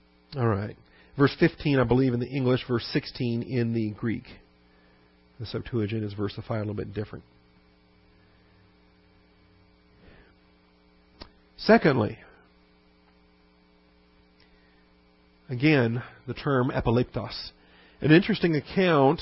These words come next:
of the treatment of epilepsy by Rufus of Ephesus.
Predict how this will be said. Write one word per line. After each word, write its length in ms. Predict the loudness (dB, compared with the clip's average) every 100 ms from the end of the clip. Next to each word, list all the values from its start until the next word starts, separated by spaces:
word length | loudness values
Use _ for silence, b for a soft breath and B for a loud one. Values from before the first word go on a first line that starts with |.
| -8 -20 _ _ _ _ _ _ _ _ _ _ _ b b b
of 100 | -2
the 80 | 0
treatment 340 | 6 6 8 6
of 80 |
epilepsy 560 | 6 6 4 4 2 0
by 160 | 4 4
Rufus 540 | 6 2 2 -6 -8 -14 -12 -2
of 100 | -2
Ephesus. 540 | -2 -6 -14 -18 -20